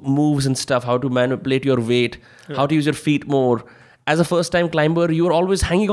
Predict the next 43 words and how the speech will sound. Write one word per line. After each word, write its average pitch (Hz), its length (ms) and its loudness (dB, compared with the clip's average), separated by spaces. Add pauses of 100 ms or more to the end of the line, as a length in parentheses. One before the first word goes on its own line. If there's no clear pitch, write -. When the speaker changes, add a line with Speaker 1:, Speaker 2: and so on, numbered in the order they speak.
Speaker 1:
on 208 40 0
for 180 120 0
dear 135 180 2 (160)
life 165 240 -2
as 139 200 0
opposed 147 300 -2
to 170 160 -2 (320)
standing 175 640 2
on 156 160 2
for 135 60 4
dear 113 180 2
life. 92 280 -4 (100)
Speaker 2:
Right. 123 220 -4 (180)
Speaker 1:
So 180 200 2 (600)
just 185 300 0 (540)
the 151 80 2
reason 170 280 2
bouldering, 156 300 0
and 190 160 0 (220)
bouldering 240 240 2
is 247 100 2
a - 20 0
little 226 160 2
bit 233 80 2 (120)
more 202 100 2
boring. 131 400 2 (180)
You 139 100 -2
know, 170 80 2 (180)
it 156 140 -2
isn't 190 160 0 (100)
as 175 180 0
adrenaline 151 760 2 (100)
friendly 143 420 2
as, 139 260 2
say, 143 240 0
climbing 131 480 -2
out 135 180 2
in 143 140 2
the 127 120 2
rocks, 147 260 -2
jahan 135 160 0
pe 147 160 0
itna 156 180 0